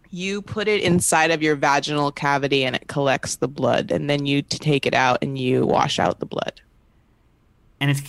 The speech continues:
Speaker 2: it's considered, what, more eco-friendly than tampons or pads?
Speaker 1: Yeah.
Speaker 2: Or, like, what, what's the advantage? Oh, it's, it's an eco-friendly situation. All right.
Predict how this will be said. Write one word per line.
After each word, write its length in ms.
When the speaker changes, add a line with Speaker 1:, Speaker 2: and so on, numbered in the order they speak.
Speaker 2:
it's 120
considered, 380
what, 180
more 180
eco-friendly 680
than 280
tampons 500
or 60
pads? 420
Speaker 1:
Yeah. 80
Speaker 2:
Or, 20
like, 220
what, 220
what's 160
the 60
advantage? 420
Oh, 120
it's, 160
it's 220
an 140
eco-friendly 540
situation. 520
All 100
right. 180